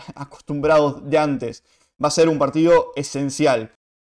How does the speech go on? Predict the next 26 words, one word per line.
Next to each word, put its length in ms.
Y 100
después, 260
bueno, 340
me 140
pone 240
contento 400
que 80
Insúa 520
aclaró 460
un 140
poco 260
la 140
situación 480
de 80
Maroni, 380
porque 500
yo 200
ayer 260
le 220
chequeé 340
por 180
todos 200
lados 280
en 100
el 60
club, 400